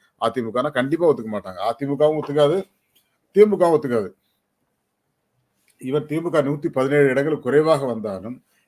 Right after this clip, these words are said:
காங்கிரஸ் எம் எல் ஏக்கள் ஒரு பாஞ்சு இருபது பேர் இருக்காங்க அப்படின்னா கூட, டெல்லியில இருக்கிற காங்கிரஸ் கட்சியோட பேசி, ரெண்டாயிரத்தி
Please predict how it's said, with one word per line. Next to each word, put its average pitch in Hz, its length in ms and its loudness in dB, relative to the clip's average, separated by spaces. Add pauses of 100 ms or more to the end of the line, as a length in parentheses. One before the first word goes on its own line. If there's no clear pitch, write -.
காங்கிரஸ் 151 680 -2
எம் 131 160 -2
எல் 147 120 0
ஏக்கள் 139 160 2
ஒரு 127 100 -4
பாஞ்சு 123 220 -6
இருபது 120 180 -6
பேர் 139 180 0
இருக்காங்க 123 400 -6
அப்படின்னா 98 300 -8
கூட, 120 320 -12 (580)
டெல்லியில 165 420 0
இருக்கிற 143 480 -2 (840)
காங்கிரஸ் 147 580 -4
கட்சியோட 123 360 -6
பேசி, 120 520 -10 (800)
ரெண்டாயிரத்தி 123 1300 0